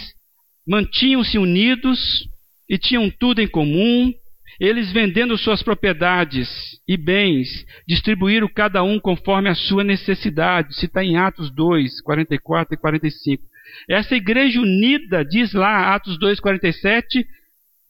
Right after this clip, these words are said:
caía na simpe-, na simpatia de todo o povo.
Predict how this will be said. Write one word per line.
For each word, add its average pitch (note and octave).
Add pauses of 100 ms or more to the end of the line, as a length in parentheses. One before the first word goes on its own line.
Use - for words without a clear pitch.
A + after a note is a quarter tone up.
(100)
caía A3+ (160)
na F#3+
simpe-, G3 (160)
na F3+
simpatia G#3 (220)
de F3 (120)
todo G3+
o D#3
povo. G#2+